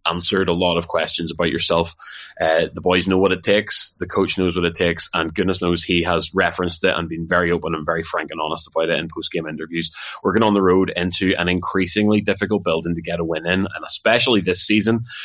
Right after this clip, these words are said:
Um, I don't know what kind of magic sauce Zach Fitzgerald is sprinkling over that team right now, but, uh, they're finding it very, very hard to lose a game. Uh, we need to not take a single shift off, uh, bang bodies, get in front of the net. Like so many guys are saying, like Liam Reddicks has said,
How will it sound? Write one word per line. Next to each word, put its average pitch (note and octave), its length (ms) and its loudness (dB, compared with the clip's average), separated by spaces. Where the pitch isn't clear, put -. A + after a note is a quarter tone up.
Um, F2 320 2
I F2+ 80 4
don't G#2+ 120 4
know G#2+ 120 6
what G2 220 4
kind G2+ 160 0
of F2+ 40 0
magic F2+ 380 0
sauce G2 320 2
Zach F2 200 0
Fitzgerald F2 440 0
is E2 100 -2
sprinkling F2+ 440 0
over E2+ 140 0
that E2+ 160 2
team E2+ 200 -2
right F2 160 2
now, F2+ 220 2
but, E2+ 260 0
uh, D#2+ 200 2
they're F2+ 160 2
finding G2 280 2
it - 20 -8
very, F#2+ 180 4
very F#2 120 4
hard F2+ 240 4
to A2 60 2
lose G2+ 240 4
a G#2 60 -2
game. G2 340 4
Uh, F2+ 340 4
we G2+ 160 2
need G2 220 2
to F#2 140 2
not F#2+ 300 2
take F#2 200 0
a - 40 -4
single F2 260 -2
shift E2 260 -4
off, E2 260 0
uh, E2 320 0
bang G2+ 220 2
bodies, E2+ 560 0
get A2 160 2
in F#2 80 -10
front F2 240 -2
of E2 60 -8
the E2 60 -6
net. D#2+ 280 0
Like F#2 160 0
so - 140 2
many A2 180 4
guys E2+ 240 0
are E2 60 -4
saying, E2 340 0
like E2+ 140 -2
Liam F2 260 0
Reddicks E2 320 0
has - 160 0
said, E2+ 220 2